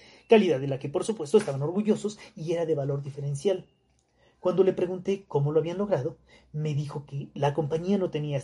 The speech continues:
no tenía establecido un gran número de reglas fijas.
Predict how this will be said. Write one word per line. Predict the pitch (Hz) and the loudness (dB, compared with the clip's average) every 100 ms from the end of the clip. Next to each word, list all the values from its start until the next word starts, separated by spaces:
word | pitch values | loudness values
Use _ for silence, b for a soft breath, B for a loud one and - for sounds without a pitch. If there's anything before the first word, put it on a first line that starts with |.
| - | -6
no | 160 165 | -4 -4
tenía | 165 156 | -4 -6
establecido | 147 165 156 165 160 | -6 -6 -6 -4 -4
un | |
gran | 151 143 | -2 -2
número | 143 135 | 0 -2
de | 127 | -2
reglas | 127 135 143 - | -4 -4 -4 -2
fijas. | 220 151 - | -2 -2 -10